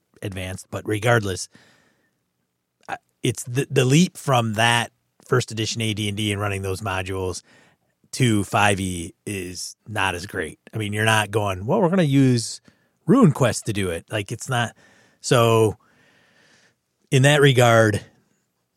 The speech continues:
I think if I were to go back and run those modules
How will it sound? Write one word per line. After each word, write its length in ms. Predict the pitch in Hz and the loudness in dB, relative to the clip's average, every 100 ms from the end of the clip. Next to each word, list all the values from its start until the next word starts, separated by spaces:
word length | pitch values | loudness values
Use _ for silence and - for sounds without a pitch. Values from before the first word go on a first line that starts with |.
| _ _ _ _ _ _ - | _ _ _ _ _ _ 0
I 340 | 117 139 151 | 4 6 4
think 500 | - 123 104 101 - - _ _ - | 2 0 0 -2 -10 -20 _ _ -6
if 160 | 127 | 0
I 120 | 120 117 | 4 6
were 120 | 113 | 6
to 100 | 113 | 4
go 220 | 113 104 | 2 0
back 320 | 101 101 - | 0 0 -2
and 160 | 104 104 | -4 4
run 320 | 117 117 113 | 6 6 6
those 600 | 107 104 101 98 98 92 | 4 4 4 2 0 -4
modules 960 | 98 104 113 113 98 90 87 85 - | 0 4 4 2 0 -4 -6 -8 -12